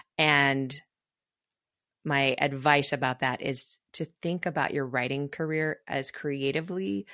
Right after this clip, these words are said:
as you do your books. Open your mind and look around to see if you need to make more money, where can you get it? There are some people who like to make money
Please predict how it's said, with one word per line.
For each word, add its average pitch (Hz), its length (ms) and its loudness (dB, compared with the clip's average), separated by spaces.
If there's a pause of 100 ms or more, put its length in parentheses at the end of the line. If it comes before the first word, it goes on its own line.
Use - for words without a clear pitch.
(340)
as 147 220 -2
you 147 100 -2
do 139 220 -2
your 135 180 -6
books. - 600 -8 (1000)
Open 226 680 4
your 196 180 0
mind 156 340 0
and 151 80 0
look 151 160 -4
around 147 280 -2 (100)
to 160 100 -4
see 139 460 -2 (360)
if 208 300 4
you 185 160 2
need 160 380 -2
to 156 100 -4
make 143 260 -2
more 139 140 -2
money, 160 400 0 (260)
where 170 160 4
can 160 160 -2
you 151 80 -2
get 147 140 4
it? - 80 0
There 156 100 8
are 156 40 6
some 208 180 4
people 208 260 2
who 170 340 2
like 151 280 2
to 180 100 -4
make 151 280 -4
money 147 400 0